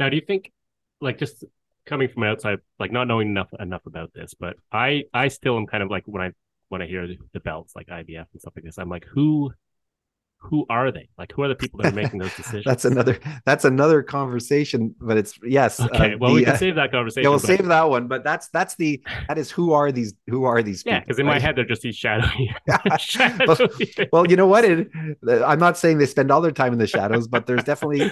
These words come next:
Speaker 2: there, there, there's the perception out there that they're shadowy, even though, you know, I, I've,
Speaker 1: Yeah.
Speaker 2: no, th-,
Speaker 1: It's
Speaker 2: look,
Speaker 1: just, it's interesting 'cause
Speaker 2: yeah.
Speaker 1: it's, 'cause having the four belts and having this, this mix, like, I still don't, you know, like, was it the, was it that group of figures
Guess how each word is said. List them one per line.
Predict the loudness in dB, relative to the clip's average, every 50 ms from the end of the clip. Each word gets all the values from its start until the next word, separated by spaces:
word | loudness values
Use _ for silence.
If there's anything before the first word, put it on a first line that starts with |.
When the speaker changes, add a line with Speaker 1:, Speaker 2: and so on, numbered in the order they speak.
| -2
Speaker 2:
there, | -2 -2 -2
there, | 0 -2 -2 -2
there's | 0 -2 -2 -2 -2
the | -4 -8
perception | -8 -10 -8 -4 -4 -4 -4 -4 -2 -2 0 0
out | 0 -2 -2 0
there | 0 0 2 2
that | 2 0 0
they're | -2 -4
shadowy, | -6 -6 -6 -6 -4 -2 -2 -2 -2 -2
even | -4 -6 -4 -4 -4 -4 -2 -2
though, | 0 0 0 2 0
you | 0 0 -2
know, | -2 -4 -4
I, | -4 -4 -4 -4 -6 -8
I've, | -8 -10 -14 _ _ _ _ _ _
Speaker 1:
Yeah. | -2 0 0 0 0 2
Speaker 2:
no, | 2 2 2 0 -2 -12 -8 _
th-, | -4 -4 -4
Speaker 1:
It's | 4 4
Speaker 2:
look, | 4 4
Speaker 1:
just, | 4
it's | 0 0 0
interesting | 0 0 0 -2 -4 -2
'cause | 2 2
Speaker 2:
yeah. | 2 2 0
Speaker 1:
it's, | -2
'cause | -6 -6 -4
having | -4 -4 -2 -2
the | -4
four | -2 -2 -4 -2
belts | -2 -4 -4 -4
and | -6 -6
having | -4 -4 -4 -4 -4
this, | -4 -6 -6 -10 _
this | -10 -10 -10 -8
mix, | -10 -10 -10 -8 -8
like, | -10 -6 -4
I | -4 -4
still | -4 -6 -6 -6 -6
don't, | -2 -2 -2 -2 -2 -4 _ _ _ _ _ _ _ _ -6
you | -4 -2
know, | -2 -2 -2
like, | -4 -6 -6 -6
was | -8 -6 -6
it | -6 -6 -6
the, | -8 -8 -6 -6 -8 -10 -12 _ _ _ -10
was | -6 -6
it | -6 -4 -2
that | -2 -4 -4 -4
group | -4 -4 -4 -4
of | -8 -8 -8
figures | -8 -6 -6 -6 -8 -8 -12 -16